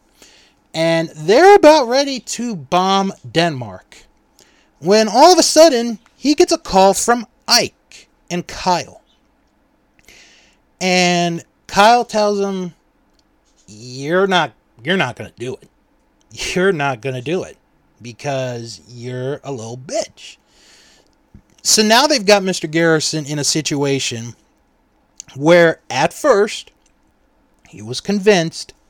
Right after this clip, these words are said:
to bomb Denmark. Now, they're in a situation where Mister Garrison is, "Hold on, maybe I don't wanna bomb Denmark." But he doesn't know that Gerald is there.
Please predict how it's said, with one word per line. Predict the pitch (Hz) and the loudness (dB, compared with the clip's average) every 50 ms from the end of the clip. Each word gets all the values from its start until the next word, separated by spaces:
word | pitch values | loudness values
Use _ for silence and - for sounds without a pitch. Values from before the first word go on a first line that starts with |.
| _ _ _ _ _ - | _ _ _ _ _ -4
to | - - 196 202 | 2 2 2 4
bomb | 160 165 165 160 160 160 143 | 6 4 4 4 4 0 -2
Denmark. | 160 165 156 135 107 90 - _ _ _ _ _ _ _ _ _ _ _ _ _ _ _ _ _ _ _ _ _ _ _ _ _ - | -4 -4 -4 -6 -10 -16 -20 _ _ _ _ _ _ _ _ _ _ _ _ _ _ _ _ _ _ _ _ _ _ _ _ _ -20
Now, | 98 110 127 147 170 208 240 220 165 143 147 160 170 - _ _ _ _ _ _ _ | -20 -14 -8 -4 -2 0 0 0 -2 -2 -6 -6 -8 -10 _ _ _ _ _ _ _
they're | - 156 165 156 | -4 -2 0 0
in | 151 | 0
a | 143 | -2
situation | 131 - 143 135 - 135 135 131 131 123 - - - 123 120 120 117 - _ _ _ _ _ _ _ _ | -2 -4 -6 -6 -8 -6 -6 -4 -6 -6 -8 -10 -14 -14 -16 -16 -20 -20 _ _ _ _ _ _ _ _
where | - 143 143 | -14 -12 -10
Mister | 156 151 - - 131 | -10 -10 -10 -12 -10
Garrison | 117 143 143 143 139 131 - - 131 123 | -6 -6 -4 -4 -6 -6 -8 -12 -14 -14
is, | 120 120 117 110 - - _ _ _ _ _ - - - - _ _ _ _ _ | -16 -16 -18 -18 -20 -20 _ _ _ _ _ -20 -20 -20 -20 _ _ _ _ _
"Hold | - 139 185 226 | -6 -2 2 2
on, | 233 190 170 170 165 156 131 _ _ _ _ _ _ _ _ _ - | 2 2 2 -2 -4 -6 -12 _ _ _ _ _ _ _ _ _ -12
maybe | 110 160 208 226 226 | -6 -6 -2 -2 0
I | 226 | 0
don't | 220 214 214 | 0 0 0
wanna | 208 202 | 0 2
bomb | 196 196 180 165 143 | 2 2 2 0 -2
Denmark." | 127 123 101 90 - _ _ _ _ _ _ _ _ _ _ - | -8 -12 -12 -16 -20 _ _ _ _ _ _ _ _ _ _ -4
But | - 175 | -2 -2
he | 170 | 0
doesn't | 170 196 269 311 277 233 185 170 170 | 4 4 4 4 4 2 0 2 4
know | 202 262 247 175 139 127 120 123 - _ _ _ _ | 6 6 6 6 4 0 -2 -6 -12 _ _ _ _
that | 131 139 156 151 147 - _ _ - | 0 2 4 4 2 0 _ _ -14
Gerald | 139 131 151 170 175 165 151 131 123 | -6 -2 2 4 4 4 4 2 -2
is | 113 113 | -6 -8
there. | 117 117 104 - - | -8 -10 -10 -12 -14